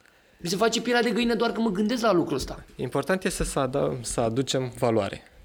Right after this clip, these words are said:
Speaker 2: Și lumea atunci când o să se uite aici sau o să-l asculte, să se simtă motivată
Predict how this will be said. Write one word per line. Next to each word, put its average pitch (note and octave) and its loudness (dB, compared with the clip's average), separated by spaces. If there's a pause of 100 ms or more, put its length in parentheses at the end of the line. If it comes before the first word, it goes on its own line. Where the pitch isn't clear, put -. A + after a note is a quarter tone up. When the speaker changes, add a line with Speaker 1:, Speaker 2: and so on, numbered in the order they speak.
(340)
Speaker 2:
Și - -2
lumea B2+ 2
atunci A#2+ 0
când A#2 -2
o G2+ -2
să A#2 -6
se A#2 -2
uite A#2+ 0
aici G#2+ 0
sau C3 -2
o - 0
să-l B2 -2
asculte, A2+ -2 (540)
să F#3 0 (100)
se - -6
simtă D3 0
motivată A2 0